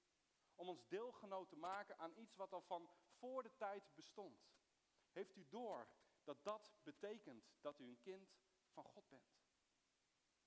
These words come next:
Dat dat iets is wat we nu al mogen proeven, maar wat we straks volmaakt gaan proeven. De eeuwige liefdesband van de Vader,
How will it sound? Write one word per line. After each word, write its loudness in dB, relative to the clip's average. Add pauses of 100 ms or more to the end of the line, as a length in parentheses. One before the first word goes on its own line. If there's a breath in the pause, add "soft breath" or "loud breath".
(500)
Dat 0
dat 2
iets -8
is -4
wat -2
we -4
nu -2
al 4
mogen 0
proeven, -10
maar 0
wat 0
we -8
straks -8
volmaakt -2 (460 loud breath)
gaan -2
proeven. -12 (720)
De -6
eeuwige 0
liefdesband -4 (100)
van -6
de -8
Vader, 0